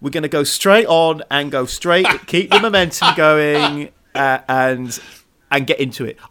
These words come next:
I like that. I, I think for what it is, it's, uh, it serves two masters, Rob. It's, uh, it keeps, it keeps the normies happy because it's an action film,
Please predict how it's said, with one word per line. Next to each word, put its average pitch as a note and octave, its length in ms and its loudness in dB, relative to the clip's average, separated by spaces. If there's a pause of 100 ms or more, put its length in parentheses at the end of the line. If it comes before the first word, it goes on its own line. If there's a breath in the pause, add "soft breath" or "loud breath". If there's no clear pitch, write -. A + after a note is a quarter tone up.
I F#3 160 4
like D3 300 0
that. G2+ 180 -12 (260)
I, F#3 200 -2 (100)
I F3 160 -2
think D#3+ 400 -8
for D#3 160 -6
what E3+ 140 -2
it - 100 -8
is, C#3 340 -2 (320 loud breath)
it's, - 240 -8
uh, D3 200 0 (400 loud breath)
it A#2 160 -10
serves E3 400 -4
two G3+ 320 -4
masters, A#2 500 -6
Rob. A2+ 260 -8 (200 loud breath)
It's, D#3 200 -4
uh, F#3+ 200 4
it D#3+ 160 -2
keeps, - 400 -2 (120)
it D#3 120 -4
keeps G#3+ 240 -4
the G#3 100 2
normies F#3 360 -2
happy C#3 280 -4
because D3+ 380 -2
it's D#3 160 -6
an D#3+ 80 -4
action A2+ 320 -8
film, A2 340 -6